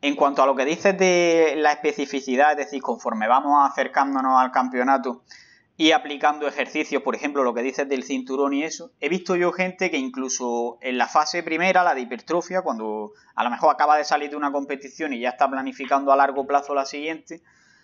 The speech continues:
ni siquiera hacen los ejercicios tradicionales de press banca, sentadilla y peso muerto. A lo mejor hacen variantes, pero no hacen el ejercicio en sí.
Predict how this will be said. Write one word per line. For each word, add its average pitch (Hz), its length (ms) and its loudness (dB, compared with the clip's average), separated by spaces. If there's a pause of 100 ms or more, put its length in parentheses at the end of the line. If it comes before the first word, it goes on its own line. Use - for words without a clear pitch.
(240)
ni 139 200 -2
siquiera 147 880 2
hacen 147 280 -2
los 139 220 2
ejercicios 139 600 -6
tradicionales 135 760 0
de 127 360 -2
press 131 240 -6
banca, 139 360 0
sentadilla 131 500 -6
y 127 60 -6
peso 131 240 -10
muerto. 147 320 -6
A 123 40 2
lo 120 80 -2
mejor 123 220 2
hacen 156 240 -8
variantes, 180 600 0 (560)
pero 147 240 2
no 151 200 4
hacen 156 240 0
el 139 120 -2
ejercicio 131 560 -8
en 127 80 -6
sí. - 260 -10